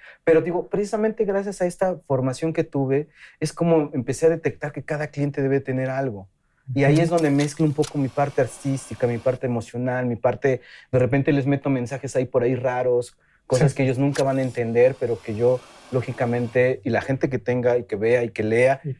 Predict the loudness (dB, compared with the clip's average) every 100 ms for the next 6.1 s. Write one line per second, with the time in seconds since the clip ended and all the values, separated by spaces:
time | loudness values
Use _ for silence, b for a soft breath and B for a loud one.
0 | -4 0 2 2 2 -2 -2 0 2 0
1 | -2 -6 -6 -6 -2 0 -2 -4 -4 -4
2 | -6 -6 -2 0 0 -2 -4 -4 0 0
3 | 0 -2 -2 -4 -4 -6 -8 -2 2 2
4 | 2 0 0 0 0 0 0 4 4 4
5 | 4 4 2 2 0 0 -4 -6 -6 -6
6 | -10